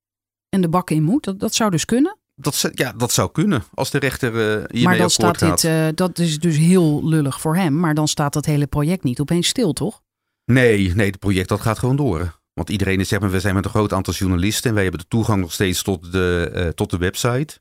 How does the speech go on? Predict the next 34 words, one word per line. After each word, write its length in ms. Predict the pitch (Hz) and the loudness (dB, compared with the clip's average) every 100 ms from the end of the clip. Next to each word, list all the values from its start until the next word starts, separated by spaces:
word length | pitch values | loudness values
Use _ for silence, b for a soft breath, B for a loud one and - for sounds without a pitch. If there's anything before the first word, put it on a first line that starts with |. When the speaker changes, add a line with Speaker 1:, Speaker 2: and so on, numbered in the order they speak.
| _ | _
Speaker 2:
Dus 160 | - 80 | -10 -10
dat 120 | 78 | -6
project 280 | 92 73 - | -4 -2 -4
dat 100 | 85 | -6
gaat 180 | 98 | -6
gewoon 200 | - 113 | -2 -2
door. 260 | 110 98 95 - | 0 -2 -4 -2
Speaker 1:
Maar 160 | 277 240 | -2 0
goed, 300 | 202 226 196 | 0 0 2
jullie 260 | 254 208 | 4 4
zouden 340 | 147 143 147 165 | 2 0 0 0
dan 200 | 196 214 | 0 2
dus 200 | 226 - | 0 0
ook 280 | - 339 - - | 0 0 0 0
aangeklaagd 640 | 226 202 165 175 151 - | 0 0 -2 0 0 -2
kunnen 240 | 170 160 | 0 2
worden? 300 | 143 139 127 - _ _ _ | 0 -2 -6 -10 _ _ _
Speaker 2:
Theoretisch 500 | 151 147 143 175 - | 0 2 2 0 -2
zou 140 | 170 139 | 0 0
dat 140 | 95 | 0
kunnen, 240 | 135 160 | -2 0
ja, 200 | 160 95 107 | 0 -2 0
ja. 80 | |
Speaker 1:
Nou 140 | 139 196 | 0 0
ja, 120 | 175 | 2
niet 240 | 214 233 | 2 2
alleen 200 | 151 139 143 | 2 0 0
Speaker 2:
Nee. 160 | 185 | 2
Speaker 1:
theoretisch. 600 | 147 294 311 - 131 - _ _ | 2 2 0 0 -2 -6 _ _
Speaker 2:
Het, 200 | - 196 | -8 -6
ja, 180 | - 131 | -4 -2
het 140 | 151 - | 0 0
zou 180 | 117 | -2
kunnen. 380 | - 190 262 - | 0 0 0 -4